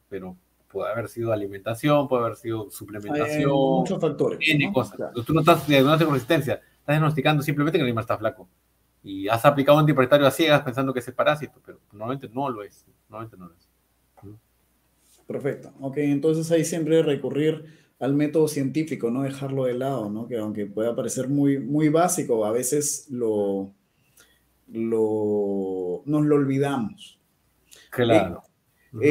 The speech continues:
Speaker 2: Eh, Crucecita García nos pregunta, en problemas de yardias, eh, ¿cuál recomendaría, eh, como antiparasitario efectivo?
Speaker 1: Bueno,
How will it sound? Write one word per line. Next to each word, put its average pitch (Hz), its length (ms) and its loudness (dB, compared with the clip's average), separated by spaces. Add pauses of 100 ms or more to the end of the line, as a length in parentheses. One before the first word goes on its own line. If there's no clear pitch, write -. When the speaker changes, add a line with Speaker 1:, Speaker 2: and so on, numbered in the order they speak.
(280)
Speaker 2:
Eh, - 40 -12
Crucecita 196 440 0
García 233 280 2
nos 247 100 0
pregunta, 214 580 4
en 220 320 0
problemas 285 460 8
de 165 180 6
yardias, 160 840 2 (760)
eh, - 280 -18
¿cuál 247 280 8
recomendaría, 180 1300 0 (320)
eh, 139 320 2
como 156 260 0
antiparasitario 147 720 -2
efectivo? 175 840 -6 (960)
Speaker 1:
Bueno, 175 300 6